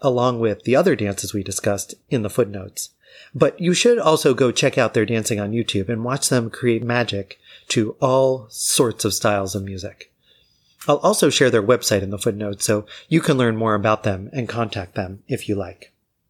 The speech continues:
What do you like about Tori and Maxime's dancing? Have you seen their dance at wotp? How do you feel about dancing to classic swing music? And was there anything in the conversation that you particularly enjoyed? Anything that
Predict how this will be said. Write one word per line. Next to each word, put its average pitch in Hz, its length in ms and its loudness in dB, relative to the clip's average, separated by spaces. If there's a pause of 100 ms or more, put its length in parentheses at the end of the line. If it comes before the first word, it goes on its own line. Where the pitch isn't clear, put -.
(440)
What 220 120 4
do 240 60 -2
you 180 180 4
like 110 280 2
about 101 280 0
Tori 113 240 4
and 104 100 -2
Maxime's 104 480 -2
dancing? 95 440 -6 (400)
Have 117 140 0
you 104 80 -4
seen 110 240 -2
their 127 120 0
dance 139 300 -2
at 143 140 0
wotp? 139 680 -2 (440)
How 151 100 0
do 156 80 4
you 156 80 6
feel 156 220 4
about 139 300 2
dancing 131 380 0
to 107 320 0
classic 127 540 0
swing 127 320 -2
music? 98 340 -2 (400)
And 143 100 2
was 151 140 4
there 156 160 0
anything 185 320 2
in 139 60 2
the 123 80 2
conversation 127 680 0
that 101 120 -4
you 104 100 -4
particularly 104 640 -4
enjoyed? 101 440 -6 (260)
Anything 113 460 0
that 101 260 -6